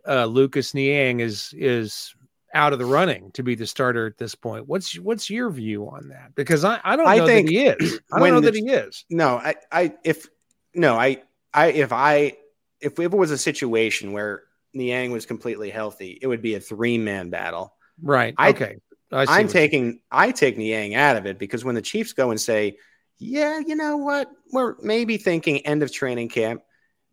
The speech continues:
Speaker 2: End of training camp to me for Niang means he's gonna be finally available. Like, I don't,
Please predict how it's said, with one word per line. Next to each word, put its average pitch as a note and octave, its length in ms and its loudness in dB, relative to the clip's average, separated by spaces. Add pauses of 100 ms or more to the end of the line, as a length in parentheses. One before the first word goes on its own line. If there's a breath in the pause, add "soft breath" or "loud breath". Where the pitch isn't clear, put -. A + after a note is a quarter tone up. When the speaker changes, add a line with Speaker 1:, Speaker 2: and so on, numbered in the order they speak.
(140)
Speaker 2:
End D#4+ 140 0
of - 80 -2
training E3+ 280 2
camp C#3 200 2
to - 80 -6
me C#3 160 0
for C3 140 -6
Niang A#2+ 400 -2
means G#2 560 -8
he's A#2+ 240 -8
gonna B2 120 0
be A2+ 60 -4
finally B2 360 0
available. G#2+ 680 -2
Like, B2+ 220 -10
I F3+ 160 4
don't, A3 260 2